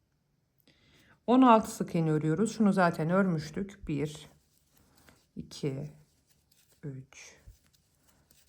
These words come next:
dört, beş, altı, yedi, sekiz, dokuz,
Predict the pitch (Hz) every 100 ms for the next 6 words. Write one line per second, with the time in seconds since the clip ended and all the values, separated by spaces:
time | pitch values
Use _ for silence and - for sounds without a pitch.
0 | _ 143 - 139 - - - - - -
1 | _ _ _ _ _ _ 143 135 147 -
2 | - - _ _ _ _ _ _ _ _
3 | _ - 147 135 131 - 156 160 180 -
4 | _ _ _ _ _ - 151 135 131 151
5 | 165 196 - _ _ _ _ _ _ _
6 | _ - - 151 147 - - 151 190 -
7 | - - _ - - - - 151 147 -
8 | 156 180 - -